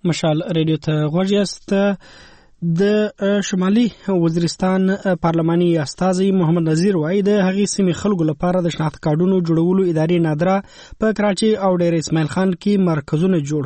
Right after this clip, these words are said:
کړي دي. نوموړي تیر ورځ مشال راډیو ته وویل، په دې مرکزونو کې د شمالي وزیرستان اوسیدونکي نه یوازې شناخت کارډونه جوړولای سي، بلکې له هغه ځایه د خپل ماشومانو لپاره بي پارم هم ترلاسه کولای سي. احمد الله نور حال راکوي.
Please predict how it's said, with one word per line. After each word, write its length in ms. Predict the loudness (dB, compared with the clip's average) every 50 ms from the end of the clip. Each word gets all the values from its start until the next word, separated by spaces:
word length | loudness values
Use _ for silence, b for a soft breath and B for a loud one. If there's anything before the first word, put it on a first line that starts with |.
| -6 -4
کړي 160 | -4 -4 -2 -2
دي. 80 | -4 -4 -6 B B B B B B
نوموړي 240 | 0 2 2 2 0 0
تیر 120 | 0 0 0
ورځ 140 | 0 0 0
مشال 360 | -2 -2 0 0 0 0 0
راډیو 280 | 0 0 0 -2 -2 -2
ته 60 | 0
وویل، 300 | 0 2 2 2 0 0
په 220 | 0 0 0 0
دې 140 | 2 2 2 2 2
مرکزونو 480 | 0 -2 -2 -2 -2 0 0 0 0 0 -2
کې 160 | -2 -2 0 0
د 40 | 0 0
شمالي 220 | 0 0 2 2 2
وزیرستان 460 | 2 0 0 -2 -2 0 0 0 0
اوسیدونکي 480 | 0 0 0 0 0 2 0 2 2 2
نه 140 | 2 2 2 2
یوازې 240 | 2 2 0 0 -2 -2
شناخت 220 | -2 -2 -2 -4 -4 -2
کارډونه 320 | -2 0 2 2 2 2
جوړولای 480 | 2 2 2 2 2 2 2 2 0 0 -2
سي، 60 | -2
بلکې 360 | 0 0 0 0 0 0 -2 -2 -2 B B B B B B
له 80 | 0 2
هغه 160 | 2 0 0 0
ځایه 120 | 0 0 0
د 140 | 0 -2
خپل 160 | -2 0 0 0 0
ماشومانو 420 | 0 0 0 0 0 2 2 0
لپاره 400 | 0 0 0 0 2 2 0 0 0
بي 100 | 2 0 0
پارم 460 | 0 0 -2 0 0 2 2 2 2
هم 80 | 2 0 -2 -4 -8 -8
ترلاسه 460 | -6 -4 -4 -4 -4 -6 -6 -10 -10
کولای 300 | -10 -10 -10 -10 -8 -8
سي. 220 | -8 -4 -4 -6 -6 B B B B B 0
احمد 280 | 0 2 2 2 2
الله 160 | 2 2 2
نور 220 | 2 2 0 0 -2
حال 160 | -4 -6 -8
راکوي. 260 | -12 -16 -18 -20 -20